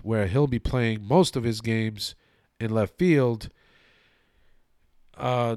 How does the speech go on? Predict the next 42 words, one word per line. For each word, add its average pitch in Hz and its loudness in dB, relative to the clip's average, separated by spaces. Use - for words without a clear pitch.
the 117 -10
big 127 2
question 131 2
here 123 0
for 113 -6
Nimmo 143 2
this 120 0
year 117 2
is 110 -4
going 123 0
to 113 -2
be, 113 0
where 117 6
is 117 0
he 120 -2
going 117 0
to 113 -2
be 107 -2
hitting 107 -2
in 101 -4
the 95 -4
lineup? 104 0
He 113 -6
had 107 -4
twenty-four 131 2
home 120 0
runs 120 -2
last 117 0
year. 123 2
He 117 -4
might 117 -2
be 123 2
a 113 2
guy 117 2
that 113 -2
the 113 -4
Mets 113 -2
might 110 -2
look 113 -2
to 110 -2
bring 104 -2
down 123 0